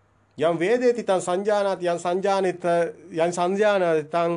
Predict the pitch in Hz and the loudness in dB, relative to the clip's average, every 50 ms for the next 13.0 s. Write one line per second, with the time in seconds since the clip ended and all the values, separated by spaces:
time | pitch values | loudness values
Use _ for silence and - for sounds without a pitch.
0 | 160 165 - - 147 143 147 196 196 196 - - 175 165 165 165 160 151 156 156 | -4 -8 -10 -10 -8 -4 -4 -4 -4 -4 -6 -4 -2 -2 -2 -2 -4 -4 -2 0
1 | 151 156 151 147 156 160 190 196 190 190 - 180 170 170 170 175 165 151 143 - | 0 0 -2 -2 -4 -2 0 0 -2 -2 -4 -4 -4 -2 -2 -2 -2 -2 -2 -2
2 | 165 165 160 143 202 214 220 208 196 180 170 156 151 151 147 160 147 151 156 151 | 0 0 0 2 2 2 2 2 2 0 0 -2 -4 -6 -8 -6 -2 -2 -2 -2
3 | 156 - 151 143 147 156 147 131 123 120 127 113 113 110 107 - - _ _ _ | -2 -4 -6 -4 -4 -6 -6 -6 -6 -6 -6 -8 -8 -8 -8 -10 -14 _ _ _
4 | _ _ _ _ _ _ _ 143 147 147 180 175 180 180 180 180 175 170 180 185 | _ _ _ _ _ _ _ -6 -2 0 0 2 2 2 2 2 2 2 2 2
5 | 196 202 202 202 202 196 196 185 185 196 196 196 190 180 175 170 170 175 156 151 | 2 4 4 2 2 2 0 -2 0 0 0 0 0 0 0 0 0 -2 0 0
6 | 147 151 147 147 160 175 175 165 160 156 165 165 156 156 151 160 147 135 117 101 | 2 2 2 0 0 0 0 0 -2 -2 -2 -4 -4 -4 -4 -4 -4 -4 -6 -8
7 | - - 127 123 - _ _ _ _ _ _ _ _ _ _ _ _ _ _ _ | -10 -14 -20 -20 -20 _ _ _ _ _ _ _ _ _ _ _ _ _ _ _
8 | _ _ _ _ _ _ _ _ - - 156 151 175 180 170 151 135 127 117 - | _ _ _ _ _ _ _ _ -8 -8 -4 2 4 4 4 4 4 0 -2 -4
9 | - - 139 139 127 131 - _ _ _ _ _ _ _ _ _ _ _ _ _ | -6 -14 -16 -16 -16 -18 -20 _ _ _ _ _ _ _ _ _ _ _ _ _
10 | _ _ _ _ _ _ _ _ _ _ _ _ _ - 127 135 143 156 170 175 | _ _ _ _ _ _ _ _ _ _ _ _ _ -4 -2 0 2 2 2 2
11 | 156 151 139 139 139 156 160 143 147 - - 117 120 - - _ - - _ _ | 0 0 0 0 0 0 0 -2 -4 -8 -12 -16 -16 -16 -20 _ -20 -20 _ _
12 | _ _ _ _ _ _ _ _ _ _ _ _ _ _ _ _ - - 143 143 | _ _ _ _ _ _ _ _ _ _ _ _ _ _ _ _ -20 -10 -4 -2